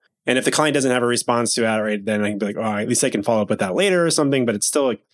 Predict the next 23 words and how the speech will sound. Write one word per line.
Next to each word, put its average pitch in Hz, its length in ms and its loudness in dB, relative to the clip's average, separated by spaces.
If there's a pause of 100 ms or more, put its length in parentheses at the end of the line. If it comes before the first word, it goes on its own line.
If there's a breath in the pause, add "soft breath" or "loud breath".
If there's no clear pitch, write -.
(480 soft breath)
an 127 60 2
interesting 139 640 0
scenario 120 400 0
where, 104 160 0
you 107 100 0
know, 113 140 0
there's 110 160 0
information 107 640 0 (140)
that 113 180 -2
you 110 160 0
could 104 160 -2
share, 101 460 0 (420 soft breath)
but 98 280 -2 (100)
wanna 110 260 0
give 101 200 -2
the 104 100 0
space 107 360 0
for 107 120 0
other 104 140 0
people 107 280 -2
to 101 380 0
do 143 160 0
that. 113 240 -2